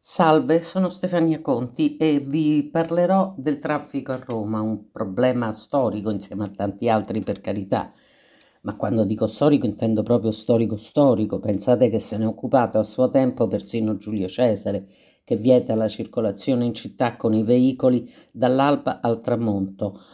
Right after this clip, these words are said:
un divieto che dura anche dopo di lui per tutta l'era imperiale.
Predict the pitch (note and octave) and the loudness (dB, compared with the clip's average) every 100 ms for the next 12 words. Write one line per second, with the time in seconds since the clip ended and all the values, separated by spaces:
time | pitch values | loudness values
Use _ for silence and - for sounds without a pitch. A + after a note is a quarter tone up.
0 | - - C#3+ C#3+ D#3+ E3+ E3+ C#3+ A#2+ C#3+ | -14 0 2 4 4 6 4 4 0 2
1 | C#3+ C#3+ C#3 - E3+ F3 - E3 D3+ D#3 | 4 2 0 -2 -2 0 -2 0 2 2
2 | C3+ C#3+ A2+ A2+ A2 B2+ - F3+ E3+ D#3 | 0 0 0 0 0 0 -2 -6 -2 2
3 | D3+ C#3 C3+ C3 B2+ A2 G#2 G2+ G#2 G#2+ | 4 4 2 2 0 0 -2 -2 -4 -6